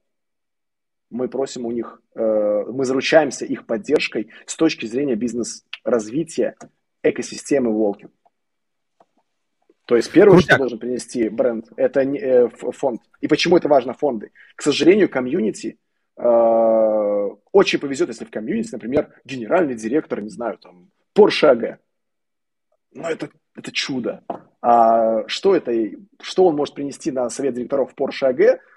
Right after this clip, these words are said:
Speaker 1: Сказать: «Я занёс тут, давайте вот, э, логотип разместим на продукте, и вот люди будут видеть, будет реклама». Нифига не работает.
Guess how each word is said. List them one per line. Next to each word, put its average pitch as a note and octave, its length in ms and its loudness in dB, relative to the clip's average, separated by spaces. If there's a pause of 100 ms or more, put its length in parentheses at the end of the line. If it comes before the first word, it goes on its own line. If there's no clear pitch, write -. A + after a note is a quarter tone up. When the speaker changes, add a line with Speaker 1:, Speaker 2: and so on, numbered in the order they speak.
(140)
Speaker 1:
Сказать: - 340 -2
«Я E3+ 160 2
занёс G3 340 -2
тут, C3 140 -10
давайте D3+ 340 0
вот, A#2+ 280 -6
э, A#2 60 -4
логотип B2 580 0
разместим A2+ 460 -10 (180)
на A2 800 0
продукте, E3+ 560 2
и B2+ 140 0
вот B2+ 240 -6
люди B2+ 220 0
будут C3 240 -4
видеть, D3 180 -4
будет B2+ 180 -4
реклама». G#2 380 -6
Нифига D3+ 400 4
не B2+ 100 2
работает. C3 400 2